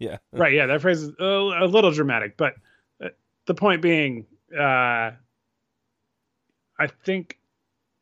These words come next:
Speaker 2: he handled it well,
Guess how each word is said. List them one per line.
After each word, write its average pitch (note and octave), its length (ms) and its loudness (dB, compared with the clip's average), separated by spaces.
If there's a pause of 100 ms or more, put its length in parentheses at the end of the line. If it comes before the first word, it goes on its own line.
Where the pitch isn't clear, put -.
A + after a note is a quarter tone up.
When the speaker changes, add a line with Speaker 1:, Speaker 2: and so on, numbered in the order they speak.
(240)
Speaker 2:
he D3 240 -6
handled D3 440 0
it C#3+ 200 2 (1080)
well, C3 500 0